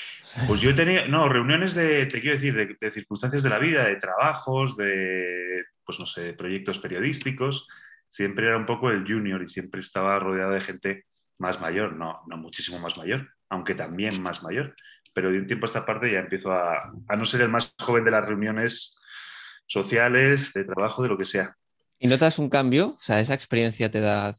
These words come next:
Speaker 2: autoridad o,
Speaker 1: No,
Speaker 2: o sigues
Speaker 1: no,
Speaker 2: igual?
Speaker 1: no, no, no me da ninguna autoridad.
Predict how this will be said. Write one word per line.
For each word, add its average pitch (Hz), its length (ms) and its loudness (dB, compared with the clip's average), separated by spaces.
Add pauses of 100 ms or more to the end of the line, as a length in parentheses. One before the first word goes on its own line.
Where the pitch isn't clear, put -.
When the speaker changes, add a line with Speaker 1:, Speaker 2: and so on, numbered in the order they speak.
(100)
Speaker 2:
autoridad 107 600 2 (100)
o, 101 600 -2 (180)
Speaker 1:
No, 131 240 4
Speaker 2:
o 139 60 8
sigues 127 320 8
Speaker 1:
no, - 20 2
Speaker 2:
igual? 107 160 4 (280)
Speaker 1:
no, 120 180 0
no, 113 80 0
no 117 120 -2
me 123 100 2
da 123 80 4
ninguna 120 260 -2
autoridad. 104 480 -2